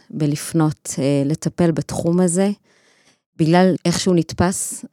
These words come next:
גם באוכלוסייה וגם בקרב הקהילה הרפואית, יש לנו הרבה מאוד עבודה לעשות בעניין הזה.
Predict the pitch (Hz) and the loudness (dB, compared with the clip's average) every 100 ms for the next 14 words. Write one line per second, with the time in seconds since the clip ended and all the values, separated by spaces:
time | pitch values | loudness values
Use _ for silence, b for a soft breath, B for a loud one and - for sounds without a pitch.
0 | - 175 180 180 - 160 - - 165 180 | -2 2 4 2 2 -2 -2 0 2 4
1 | 175 156 151 165 165 170 160 175 165 175 | 2 0 0 2 2 0 0 -2 0 0
2 | 156 147 147 - 151 151 156 160 - - | 0 -2 -2 -2 -2 -2 -2 -6 -6 -4
3 | 180 - 160 151 175 160 156 151 151 - | -4 -4 -8 -4 -2 0 0 -2 -4 -8
4 | _ - 185 185 185 180 - - - 185 | _ -2 2 4 4 2 -2 -8 -4 0
5 | 175 160 151 135 160 165 - _ _ _ | 0 -2 -6 -4 -2 -2 -6 _ _ _
6 | _ - 160 - 165 156 165 156 160 165 | _ -6 -6 -4 -6 -2 0 2 4 4
7 | 185 180 180 | 4 2 2